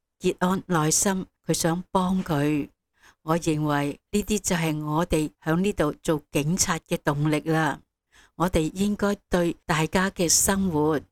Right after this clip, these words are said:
發揮積極嘅作用。我諗傑安內心佢做到啦。另外一件好人好事係發生響上一個月，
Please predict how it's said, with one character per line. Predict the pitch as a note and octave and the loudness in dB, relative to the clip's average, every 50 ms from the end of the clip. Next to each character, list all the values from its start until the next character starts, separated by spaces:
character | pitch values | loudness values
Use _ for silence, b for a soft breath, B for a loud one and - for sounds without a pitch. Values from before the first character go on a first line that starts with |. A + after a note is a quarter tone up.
| _ | _
發 | - F#3+ | -2 -2
揮 | F3 - - - F3+ F3 - - | -2 -2 0 0 -2 -2 -2 -2
積 | - - G#3+ G#3 - _ - | 0 0 0 0 -2 _ -4
極 | - E3 | -4 -4
嘅 | - - E3+ D#3+ | -2 0 -4 -4
作 | - - F3 D3+ C#3+ - | -2 -2 -2 -2 -2 -2
用。 | D3+ D#3 D3+ D3+ D#3+ C#3 A2+ - _ _ _ _ _ _ _ _ _ _ _ | -2 -2 0 0 -2 -4 -6 -10 _ _ _ _ _ _ _ _ _ _ _
我 | - E3+ F3 F3 | -2 -2 0 2
諗 | F3+ F3+ F3 F3 F#3 F#3+ _ _ _ | 2 2 2 0 -2 -4 _ _ _
傑 | - E3+ - | -2 -2 0
安 | - F#3 G3+ G#3+ G#3 G3+ | 0 0 0 2 2 2
內 | F#3 D#3+ D3 D3 | 2 2 2 2
心 | C#3+ - - G#3 G3+ G3+ - - _ _ _ _ - | 2 2 2 2 0 -2 -4 -8 _ _ _ _ -2
佢 | - E3+ E3+ - _ | -2 -2 -2 -2 _
做 | - - F3+ E3+ E3+ F3+ - | -4 -2 0 0 0 -2 -2
到 | - G#3 G3 G3 | -2 -2 0 0
啦。 | F#3+ F#3+ F#3 F3+ D#3+ C#3+ - - _ _ _ _ _ _ _ _ - | 0 0 0 0 -2 -4 -8 -14 _ _ _ _ _ _ _ _ -6
另 | - F#3 F#3 F#3 | -2 0 0 2
外 | F#3+ F#3+ F#3+ F#3+ | 2 2 0 0
一 | G#3 A#3 A#3+ - | 0 -2 -2 -2
件 | - F#3+ F3+ - | -2 -4 -4 -4
好 | _ - - D#3+ E3+ | _ -4 -2 0 0
人 | G3 G#3 G3 D#3+ D#3 | 2 2 0 0 -2
好 | E3 D#3+ D#3 D#3 | -4 -4 -2 0
事 | F3+ - - - D#3+ D3+ D3 - _ _ _ _ | 2 2 2 2 2 0 -2 -4 _ _ _ _
係 | - D3+ | -8 -8
發 | - - - D#3+ | -6 -2 -2 0
生 | E3+ - - G#3 G3 F#3+ | 0 2 0 0 -2 0
響 | F#3 D3+ D#3+ - _ | -2 -2 -2 -2 _
上 | - - - D#3+ C#3+ C#3 D#3 | -10 -6 -2 -2 -2 0 0
一 | F3 G3+ G#3 | -2 -2 -2
個 | _ - E3+ E3+ | _ -2 -2 -2
月， | D#3+ D3 C#3 C#3+ D3 D#3+ D3+ | 0 0 0 0 2 0 0